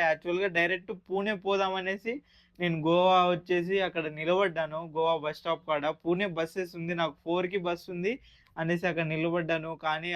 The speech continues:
ఆలోచించాను, ఆలోచించాను, ఎందుకో తెలియదు, ఏదో చిన్న కొడుతుందన్నమాట, "వెళ్ళా వద్దు, వెళ్ళవద్దు" అనేసి. So, అందుకనేసి ఇంకేం చేశాను, ఆ బస్ టికెట్ అలానే పెట్టి ఇమ్మీడియట్‌గా హైదరాబాద్ బస్ టికెట్ ఒకటి బుక్ చేసి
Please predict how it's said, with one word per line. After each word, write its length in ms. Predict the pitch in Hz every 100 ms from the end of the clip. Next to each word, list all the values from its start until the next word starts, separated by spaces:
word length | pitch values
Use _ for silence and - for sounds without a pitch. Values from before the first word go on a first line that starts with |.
| 151
ఆలోచించాను, 840 | 151 165 175 170 165 170 165 165 160
ఆలోచించాను, 600 | 156 170 160 165 165 165 170
ఎందుకో 380 | 185 214 226 233 226 208
తెలియదు, 480 | 196 185 202 190 196 202 _ _ - - _ _ _ -
ఏదో 140 | 196 214
చిన్న 240 | - 208 202
కొడుతుందన్నమాట, 840 | 196 196 - 208 208 196 190 175 190 190 180 165 156
"వెళ్ళా 380 | 156 160 165 170 165 160 160 160
వద్దు, 360 | 156 156 147 165
వెళ్ళవద్దు" 640 | 156 160 160 160 156 147 160 160 156
అనేసి. 440 | 156 151 151 147 185 262 _ _ _ -
So, 120 | 180 175 165
అందుకనేసి 560 | 160 160 170 180 190 190
ఇంకేం 300 | 175 180 180
చేశాను, 340 | 185 190 180
ఆ 100 | 175
బస్ 220 | 151 165 -
టికెట్ 280 | 175 180 170
అలానే 300 | 170 175 170
పెట్టి 220 | 165 165
ఇమ్మీడియట్‌గా 600 | 170 170 180 185 175 185
హైదరాబాద్ 500 | 185 165 170 175 165 147
బస్ 240 | 160 - -
టికెట్ 340 | 170 165 147
ఒకటి 240 | 156 151 139
బుక్ 240 | 143 151
చేసి 360 | - 175 170 165